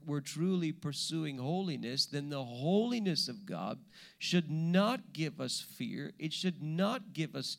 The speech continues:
terror. It should not make us think of God as some, some judge who's throwing lightning bolts at us and hurting us with all of these problems. It should not make us think of God that way. It should be a source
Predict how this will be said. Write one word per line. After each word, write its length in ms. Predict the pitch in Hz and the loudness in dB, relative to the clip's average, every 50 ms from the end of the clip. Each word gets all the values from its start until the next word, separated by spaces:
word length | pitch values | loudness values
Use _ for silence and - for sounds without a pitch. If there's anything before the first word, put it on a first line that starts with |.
| - - | -4 -2
terror. 500 | - 147 123 113 104 104 135 165 190 - - - - - - _ _ | -2 0 0 0 -2 -2 -2 -4 -4 -6 -10 -18 -20 -20 -20 _ _
It 140 | 180 196 165 | -4 -2 2
should 220 | - 196 185 151 | 2 2 2 2
not 460 | 170 170 175 185 202 240 247 - - | 2 2 2 2 2 0 -2 -4 -8
make 340 | 175 165 160 165 170 165 160 | -6 0 4 4 4 4 2
us 120 | 151 127 - | -2 -4 -2
think 300 | - 156 165 156 165 165 | 0 0 0 0 0 -2
of 200 | 143 117 110 - | -4 -4 -4 -2
God 340 | 135 135 131 147 156 151 | 0 2 2 2 2 2
as 160 | 139 131 113 - | 2 2 4 4
some, 380 | - 156 143 139 139 139 131 | 4 4 2 -2 -2 -2 -2
some 280 | 110 - 135 143 143 - | -2 -2 -2 -2 -4 -4
judge 420 | - - 131 127 143 160 - 123 | -4 -4 -2 -2 -2 -2 -2 -2
who's 160 | 127 127 113 | -4 -4 -4
throwing 400 | - - 127 135 139 147 143 135 120 | -6 -6 -4 0 0 0 0 0 -2
lightning 580 | 110 123 131 147 151 - - 143 143 139 127 117 | -4 -2 -2 -2 -4 -4 -6 -4 -4 -4 -4 -4
bolts 400 | 113 127 127 135 135 - - - | -2 -2 -2 -2 -2 -4 -4 -4
at 220 | 113 110 110 120 | -4 -4 -4 -4
us 260 | 135 151 147 - - | -4 -4 0 0 0
and 140 | - 127 - | 0 -2 -6
hurting 500 | - - 127 139 151 147 147 147 131 127 | -8 -4 -2 -2 0 0 0 0 0 -2
us 380 | 123 127 143 143 - - - - - - - - - | -2 0 4 6 6 6 6 2 0 -8 -20 -6 -4
with 160 | 139 131 131 | -2 0 0
all 180 | 139 139 139 | 0 0 0
of 100 | 131 113 | 0 0
these 200 | 120 131 123 - | -2 -2 -2 -4
problems. 880 | - - - 139 123 117 113 - 120 131 143 170 208 196 - - - - - _ _ | -6 -4 -2 -2 0 -2 -2 -4 -6 -8 -8 -8 -6 -4 -2 -2 -2 -4 -10 _ _
It 100 | 156 156 | -2 -2
should 240 | - - 180 165 143 | 0 0 0 0 0
not 360 | 160 170 180 196 220 - - | 0 2 2 2 0 0 -2
make 240 | 170 156 139 - - | -2 -2 -2 -2 -2
us 160 | 123 - - | -2 -2 -4
think 240 | - - 127 117 110 | -4 -6 -8 -8 -8
of 180 | 117 107 107 113 | -10 -8 -6 -6
God 240 | 117 107 101 101 - | -4 -4 -4 -4 -6
that 220 | 110 107 - - | -6 -6 -6 -6
way. 220 | - 123 131 135 - - - - - | -4 -4 -4 -4 -6 -8 -16 -10 -2
It 140 | - 156 151 | 0 2 2
should 280 | - - 143 139 131 - | 2 -2 -4 -4 -2 0
be 180 | 151 160 160 | 2 2 2
a 80 | 151 120 | 2 0
source 600 | - - - - 143 139 147 147 139 123 - | 0 -2 -2 -2 -2 0 0 0 0 0 -2